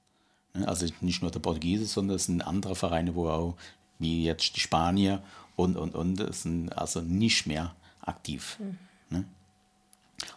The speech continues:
Speaker 1: Und es gab auch damals auch keine geeignete Räume dafür,
Speaker 2: Mhm.
Speaker 1: ne? Also von der Stadt her. Ne?
Speaker 2: Das heißt
Speaker 1: Ne?
Speaker 2: eigentlich auch, dass die Stadt migrantische Selbstorganisation erheblich erschwert hat,
Speaker 1: Genau.
Speaker 2: weil es keine Ressourcen
Speaker 1: Genau.
Speaker 2: gab. Mhm.
Speaker 1: Genau.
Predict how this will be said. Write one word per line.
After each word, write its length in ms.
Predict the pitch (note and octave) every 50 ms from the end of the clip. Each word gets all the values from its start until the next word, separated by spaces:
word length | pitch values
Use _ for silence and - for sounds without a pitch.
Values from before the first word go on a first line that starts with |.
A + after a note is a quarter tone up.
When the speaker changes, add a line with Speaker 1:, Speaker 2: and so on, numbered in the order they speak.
| - -
Speaker 1:
Und 140 | G2+ G#2+
es 340 | G#2 F#2 - - - - - -
gab 220 | F#2+ G2 - -
auch 240 | - G2+ G2 A2 A2
damals 500 | - - F#2 F2 G2 G2+ G2+ G2+ - -
auch 220 | G2 G2 G2 F#2 G2+ G2+ - - -
keine 480 | G#2 G2 G2+ G#2+ A2 A2+ A2+ A2+ A2
geeignete 580 | - - F2 E2 F2 F2+ G2 G2 F#2 - F#2+ F2+
Räume 340 | E2+ F2 F2+ F2 F2 F#2 F#2
dafür, 400 | - F#2 - - D#2 C#2 - - - _ - -
Speaker 2:
Mhm. 140 | G#3+ G3+ G3 F#3 -
Speaker 1:
ne? 140 | - - -
Also 200 | F#2+ F#2 - F#2+
von 160 | F2 - F2+
der 60 | E2
Stadt 300 | - - - C#2+ - -
her. 160 | - C#2+ - - - _ _ -
Ne? 140 | - A2 A2+ - _ _ _ _ _ - - _
Speaker 2:
Das 160 | - - -
heißt 300 | G#3+ G#3 F#3+ F#3+ F#3 F#3+
Speaker 1:
Ne? 120 | F#3+ F#3+ F#3+
Speaker 2:
eigentlich 500 | F3 F3 F3+ F#3 G3+ G#3 A3+ A3 F#3 - - - -
auch, 200 | F#3 G#3 G#3 G#3
dass 220 | - A3 G3 F#3
die 160 | - G#3 F#3+
Stadt 640 | F#3+ - - - F#3+ F#3 F#3+ F#3+ - - - - - - _ _ - - _ _
migrantische 580 | - F#3+ F#3 F#3+ F#3 F3+ F3+ F#3+ G3+ - G3+ F#3
Selbstorganisation 960 | F3 F3 F3 F3 - - F#3+ F#3 F#3 F#3 F#3 F3 F3 F3 - - - F3+ F3+ -
erheblich 480 | F3 E3+ D#3 E3+ E3+ - F#3 F3 -
erschwert 500 | - F3 - - - E3+ F3 F3 F3 -
hat, 240 | - - - - -
Speaker 1:
Genau. 140 | - F3 D#3
Speaker 2:
weil 80 | D#3
es 160 | D#3 - - -
keine 260 | - E3+ E3 E3+ F3
Ressourcen 320 | E3 - - - F3 D#3+
Speaker 1:
Genau. 120 | C#2 - -
Speaker 2:
gab. 240 | D#3 D#3+ - - - -
Mhm. 60 | - F3
Speaker 1:
Genau. 200 | E3+ - D#2 -